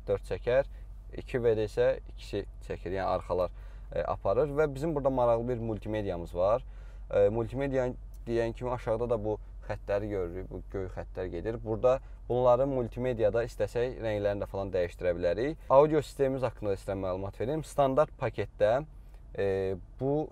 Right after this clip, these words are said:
hissə adi qara burada kolonkalar gəlir, B M W-nin öz kolonkaları. E, biraz yuxarı level bunun, e, Bose audio sistemidir, onu da götürə bilərsiniz. Daha piki isə,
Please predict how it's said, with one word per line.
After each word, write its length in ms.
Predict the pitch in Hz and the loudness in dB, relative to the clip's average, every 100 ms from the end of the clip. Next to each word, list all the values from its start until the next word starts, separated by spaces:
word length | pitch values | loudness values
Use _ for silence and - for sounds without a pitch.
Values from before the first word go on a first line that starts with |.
| - | -10
hissə 400 | - - 127 143 | -12 0 2 4
adi 300 | 113 110 113 | 4 2 2
qara 320 | - 98 101 95 | 2 2 2 -2
burada 220 | 82 98 | -6 -6
kolonkalar 560 | - 92 87 92 92 | -2 -4 -2 0 0
gəlir, 300 | 87 85 98 98 | 0 -4 -4 -4
B 120 | 87 | -6
M 60 | 87 | -6
W-nin 140 | 85 | -8
öz 100 | 85 | -8
kolonkaları. 720 | - 80 80 80 76 101 151 - - - - - | -8 -8 -6 -6 -2 0 -2 -4 -20 -20 -16 0
E, 280 | 110 110 101 | 2 2 4
biraz 300 | 147 139 113 | 6 6 6
yuxarı 480 | 117 127 110 117 113 - - - | -4 2 4 4 2 -4 -8 0
level 380 | 113 110 117 120 | 2 4 2 0
bunun, 360 | 113 110 120 - 95 | -4 -2 -2 -4 0
e, 300 | 95 92 104 | 0 2 2
Bose 340 | 107 101 - - - 98 | 2 0 -10 -18 -10 -2
audio 300 | 95 92 90 | 0 0 -6
sistemidir, 680 | - 90 87 90 101 120 123 - | -8 -6 -4 -2 0 -2 -4 -2
onu 160 | 101 | -2
da 60 | 95 | 0
götürə 340 | 113 - 85 | -4 -4 -4
bilərsiniz. 380 | 87 85 127 143 - | -2 -4 -4 -8 -2
Daha 220 | 127 135 | 0 0
piki 300 | 120 - - 110 | -4 -8 -6 -4
isə, 280 | 98 120 143 | 2 2 2